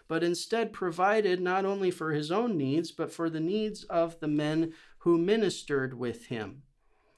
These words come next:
The way that verse thirty-four here in verse thirty-four says, "You yourselves know that these hands ministered to my necessities and to those who were with me." The na-,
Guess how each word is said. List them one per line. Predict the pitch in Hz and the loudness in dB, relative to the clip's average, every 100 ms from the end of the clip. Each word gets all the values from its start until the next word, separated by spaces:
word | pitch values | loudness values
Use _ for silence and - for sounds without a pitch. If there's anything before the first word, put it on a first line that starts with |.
| _ - _ - | _ -20 _ -2
The | 156 | 0
way | 180 240 311 294 | 4 4 2 2
that | 247 208 131 | 2 2 2
verse | 156 196 208 - | 0 2 2 -2
thirty-four | - 185 190 190 - - 170 175 185 | 0 2 2 -2 -8 -2 0 2 0
here | 180 139 127 139 | -2 -2 2 2
in | 160 | 2
verse | 151 160 160 | 0 -2 -4
thirty-four | - 170 165 151 - 160 156 | -2 -2 0 -2 -2 0 0
says, | - 135 127 151 | 0 -2 -2 -2
"You | 196 | -2
yourselves | 233 214 175 190 190 185 151 | 0 0 0 2 2 2 -2
know | 160 175 165 151 | -2 2 4 4
that | 180 151 143 | 2 0 0
these | 180 196 | -2 -2
hands | - 196 180 175 165 | -4 -2 0 -2 -2
ministered | 175 226 220 - 147 135 151 - - _ | -2 0 -2 -4 -2 0 -2 -6 -20 _
to | - 160 | -2 2
my | 160 170 165 | 4 4 4
necessities | 151 - 190 202 - 135 123 127 131 | 2 0 -2 -2 -4 -4 -2 -2 -4
and | - 147 147 | -4 -4 -2
to | 147 | -4
those | 156 175 180 - | 0 0 0 -4
who | 147 | -4
were | 131 117 | -2 -2
with | 113 170 - 127 | -2 -4 -6 -8
me." | 110 - - - - | -10 -10 -18 -14 -6
The | |
na-, | 208 285 370 | -2 0 0